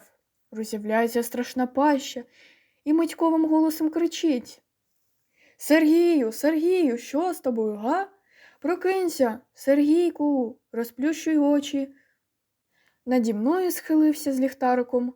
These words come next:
Митько, стискаючи рукою мій лікоть. «Тобі що, снилося щось страшне?» «Нічого мені не снилося», сердито отказує.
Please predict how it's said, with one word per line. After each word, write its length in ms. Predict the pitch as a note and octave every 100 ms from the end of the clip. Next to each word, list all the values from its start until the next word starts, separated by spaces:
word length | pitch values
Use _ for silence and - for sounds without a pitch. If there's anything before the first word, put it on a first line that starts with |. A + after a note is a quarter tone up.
| _
Митько, 680 | D4+ F#4 - - G#3 F#3+ _ _ _ _
стискаючи 680 | - A3 - A3+ A3 -
рукою 360 | A#3+ A#3 A#3 G#3+
мій 140 | A3
лікоть. 500 | A#3 G#3 _ F#3+ _ _ _ _ _ _ _ _ _ _ _ _ _ _ _
«Тобі 220 | C4 A#3+
що, 240 | C4+ - D4+
снилося 440 | - C4+ C#4 D4
щось 220 | C#4 C#4+
страшне?» 520 | - D4 C#4+ D4+ F4 - _ _ _ _ _ _ _ _ _ _ _ _ _ A#3
«Нічого 520 | B3 A#3+ - C4 A#3+
мені 220 | A#3+ A#3
не 100 | A#3+
снилося», 760 | A#3+ A#3+ A#3 G#3 - - F#3+ - _ _
сердито 440 | - G3+ G#3 G3+
отказує. 600 | G3 - G3 F#3+ G3+